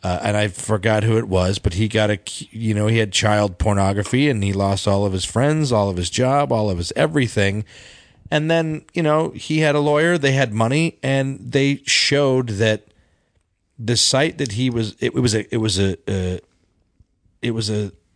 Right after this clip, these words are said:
it was set up on his computer because nobody could hit that many sites in a minute.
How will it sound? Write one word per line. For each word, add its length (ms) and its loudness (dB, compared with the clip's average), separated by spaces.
it 40 -2
was 180 2
set 260 2
up 160 2
on 120 2
his 120 0
computer 420 0
because 300 0
nobody 380 2
could 160 -6
hit 320 -2
that 260 0
many 320 0
sites 640 -2
in 160 2
a 60 2
minute. 420 0